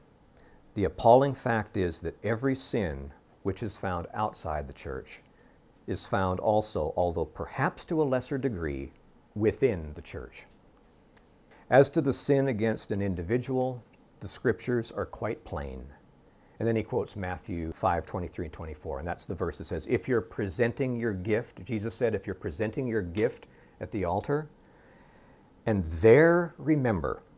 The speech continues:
when you're at the altar, you remember that your brother has something against you. "Leave your offering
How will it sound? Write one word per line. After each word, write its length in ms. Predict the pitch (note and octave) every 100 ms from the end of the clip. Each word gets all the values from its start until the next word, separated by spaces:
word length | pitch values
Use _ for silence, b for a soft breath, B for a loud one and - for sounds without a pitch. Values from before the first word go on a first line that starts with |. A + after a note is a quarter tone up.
| - -
when 140 | F#2+
you're 160 | D#2 E2+
at 200 | D3+ -
the 120 | D#3
altar, 300 | A#2+ A#2+ A#2
you 160 | A2+
remember 560 | B2 A#2+ F2 D#2 C#2+ C#2 -
that 120 | -
your 120 | F#2 E2+
brother 380 | D#2 G2+ D#3
has 200 | C#3+ C#3+
something 340 | - C3 B2+ A2
against 420 | G2 F#2+ F2 -
you. 220 | C#2+ G1+ - - - - - _ b b b b b - - F#2
"Leave 640 | G2 C3 D3 D#3 D#3 C3
your 240 | D#3+ D#3 B2
offering 640 | A2+ G#2 B2 A2+ G#2+